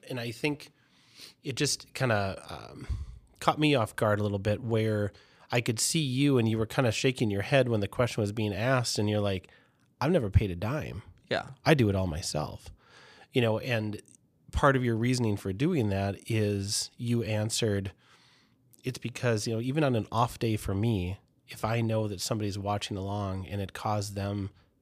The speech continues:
Speaker 1: to be happy or to laugh, that makes it worth it."
Speaker 2: Right.
Speaker 1: You know, and I think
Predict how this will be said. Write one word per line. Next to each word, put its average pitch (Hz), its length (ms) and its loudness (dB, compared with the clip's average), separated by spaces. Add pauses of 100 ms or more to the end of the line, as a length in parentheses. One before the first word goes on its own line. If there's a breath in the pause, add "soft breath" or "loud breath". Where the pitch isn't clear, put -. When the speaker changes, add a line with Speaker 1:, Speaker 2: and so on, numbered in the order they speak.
(100)
Speaker 1:
to - 120 -8
be 95 120 -4
happy 95 480 -2
or 90 140 -4
to - 100 -8
laugh, 90 540 -6 (680)
that - 160 -4
makes 95 260 -8
it 78 80 -10
worth 113 260 -6
it." - 120 -16 (380)
Speaker 2:
Right. 120 220 -8 (420)
Speaker 1:
You 90 80 -8
know, 85 380 -8
and 98 360 -2 (1600 soft breath)
I 123 80 2
think 147 240 0